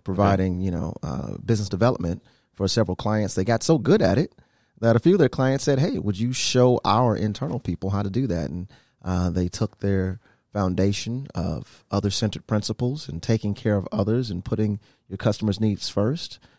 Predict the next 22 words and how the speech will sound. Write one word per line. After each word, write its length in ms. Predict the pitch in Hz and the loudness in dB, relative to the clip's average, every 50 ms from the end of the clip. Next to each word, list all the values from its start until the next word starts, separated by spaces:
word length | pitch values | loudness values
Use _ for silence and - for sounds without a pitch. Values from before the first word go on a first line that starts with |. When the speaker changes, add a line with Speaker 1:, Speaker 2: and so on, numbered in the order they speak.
| _ _ _ | _ _ _
Speaker 1:
and 200 | 98 98 95 92 | -2 0 0 2
began 340 | 90 98 101 101 101 101 98 | 2 2 2 2 2 2 0
to 560 | - - - 104 101 98 98 98 95 95 95 - - - | -2 -2 0 0 2 2 2 0 0 -2 -6 -10 -8 -8
develop 440 | 107 90 95 110 135 113 113 - - - | -6 -2 0 0 2 0 -2 -4 -8 -8
the 260 | 95 104 98 92 - - | -4 -4 -4 -4 -4 -2
other-centered 520 | 110 104 101 101 - - 107 104 95 - | -2 0 0 -2 -2 -2 -4 -4 -4 -8
selling 280 | - - 107 104 104 104 | -2 -2 0 0 0 -2
curriculum 500 | - - 98 101 120 - - 95 95 101 | -2 -2 -2 -2 -2 -2 -4 -4 -4 -2
that 140 | 98 92 - | -4 -4 -4
we 80 | 90 | -2
now 180 | 98 98 95 98 | -2 -2 -2 -4
provide 480 | - - 90 92 95 104 101 107 110 101 | -4 -4 -2 0 0 2 2 2 2 0
in, 200 | 98 95 95 110 _ _ _ _ _ _ _ _ | -2 -2 -4 -8 _ _ _ _ _ _ _ _
uh, 300 | - 92 87 90 85 - | -4 -2 0 0 -2 -2
thirty 260 | - - 113 104 101 101 | 0 2 2 2 2 0
countries 340 | - 104 104 - - 101 | -2 -4 -4 -4 -4 -2
all 160 | 101 101 98 104 | 0 0 0 0
over 100 | 98 101 | -2 -2
the 60 | 98 | -2
world 420 | 95 107 107 110 120 135 147 143 | 0 0 0 2 0 0 0 0
and, 160 | 113 95 92 | 0 0 0
Speaker 2:
Wow. 280 | 87 90 110 147 147 | 0 2 0 0 0